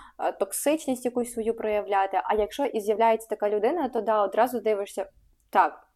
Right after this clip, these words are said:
що вже сталося? Де я себе міг знецінити? Які в мене там, е, можливо, я десь комусь так зробив?» Ну, тобто це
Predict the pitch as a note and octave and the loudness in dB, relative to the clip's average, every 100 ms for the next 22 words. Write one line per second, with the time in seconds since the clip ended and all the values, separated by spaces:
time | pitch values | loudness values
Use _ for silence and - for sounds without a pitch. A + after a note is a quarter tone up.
0 | _ _ - _ _ - D4 D4+ C#4+ - | _ _ -20 _ _ 4 4 4 -2 0
1 | F#3+ F#3 F#3 B3 C4 - - - - C#4 | 2 2 0 -2 -4 -6 -20 0 4 6
2 | C#4+ C#4+ A3+ A#3 A#3 A#3+ A3+ G#3+ G#3+ - | 4 2 0 0 0 0 -2 -2 -4 -6
3 | F#3 F3+ F#3+ B3 C4 A3+ G#3 B3+ C4+ B3 | -8 -6 -2 0 0 -2 -6 -4 -2 -2
4 | A#3+ G#3+ A3 G3+ G3 G3 G3 - - - | 0 0 0 -4 -6 -6 -8 -12 -16 -2
5 | G#3+ A3 C4+ B3+ A3+ G3+ G3 G3+ - A3+ | 2 6 6 6 6 4 4 0 -2 -4
6 | A3 A3 A3 G#3+ G#3+ A3 G#3 G#3+ G#3+ A3 | -4 -4 -4 -4 -2 0 0 0 -2 -4
7 | A3+ A3 G3+ G3 G3 A#3 A#3+ | -2 -2 -2 -4 2 4 4